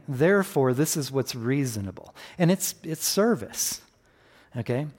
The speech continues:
And verse two, and he says, "And do not be conformed to this world."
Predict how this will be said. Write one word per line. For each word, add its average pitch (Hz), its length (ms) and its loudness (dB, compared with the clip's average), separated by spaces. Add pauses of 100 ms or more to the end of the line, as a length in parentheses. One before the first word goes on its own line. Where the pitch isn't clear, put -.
(440)
And 151 340 2
verse 175 380 4
two, 170 200 2
and 135 100 4
he 120 60 2
says, 127 260 0
"And 143 240 0
do 139 140 2
not 175 400 2
be 190 120 2
conformed 160 640 0
to 135 120 4
this 147 340 2
world." 104 500 -4